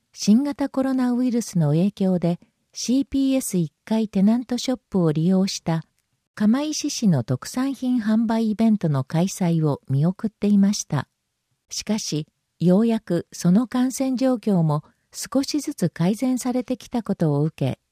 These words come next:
イベントを再開します。今回は岩手県釜石市および大槌町の食の魅力と生産者の誇りに満ちた一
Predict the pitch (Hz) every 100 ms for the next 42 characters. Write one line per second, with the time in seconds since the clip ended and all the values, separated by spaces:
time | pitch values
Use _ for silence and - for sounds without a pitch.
0 | - 139 180 214 226 214 214 202 202 202
1 | 190 - 180 165 175 - _ _ _ _
2 | _ _ - 311 311 220 156 135 139 _
3 | _ _ - 170 214 - - - 165 127
4 | - 160 202 202 - 214 - 127 - _
5 | _ - 240 214 135 117 - 156 214 -
6 | - - - 233 214 196 196 _ _ _
7 | - 160 262 277 262 226 233 - - 185
8 | 170 - - 214 277 - 294 277 214 165
9 | 147 - 233 277 269 262 262 - 175 143